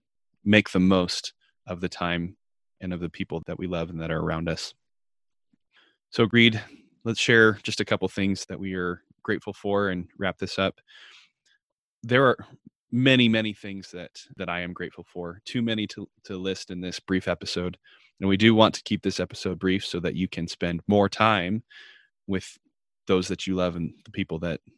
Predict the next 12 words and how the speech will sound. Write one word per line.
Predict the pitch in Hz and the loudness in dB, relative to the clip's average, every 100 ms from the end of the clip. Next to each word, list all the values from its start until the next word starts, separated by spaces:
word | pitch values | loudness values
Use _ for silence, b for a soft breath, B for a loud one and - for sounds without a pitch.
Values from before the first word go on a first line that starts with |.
| _ | _
that | - | -10
you | 90 87 | -8 -4
value. | 87 87 82 90 _ B B B - | -2 -2 -6 -12 _ B B B -4
So | 101 | 2
just | 123 - | 2 2
a | 101 | -2
few | - 127 123 110 | 4 6 8 8
worth | 110 113 - - | 8 6 2 -8
mentioning | 104 107 - 101 | -6 -6 -6 -8
for | - | -6
me | 98 101 110 _ _ B B B B - | -6 -6 -8 _ _ B B B B -14
is | 98 | -12